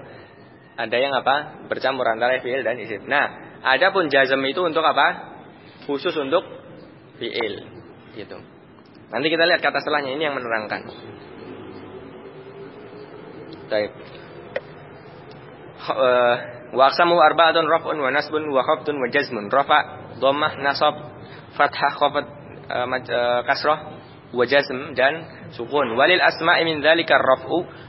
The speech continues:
wan nasbu wal khafdu wa la jazma fiha. Dan untuk isim,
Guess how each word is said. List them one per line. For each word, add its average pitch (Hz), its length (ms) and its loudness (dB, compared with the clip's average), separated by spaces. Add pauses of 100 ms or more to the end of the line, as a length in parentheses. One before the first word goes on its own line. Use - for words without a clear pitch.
(120)
wan 117 240 2
nasbu 139 560 -4
wal 151 240 2
khafdu 165 400 0 (320)
wa 127 160 4
la 139 160 6
jazma 127 400 0
fiha. 131 300 -2 (580)
Dan 165 240 6
untuk 175 320 -2
isim, 160 720 -2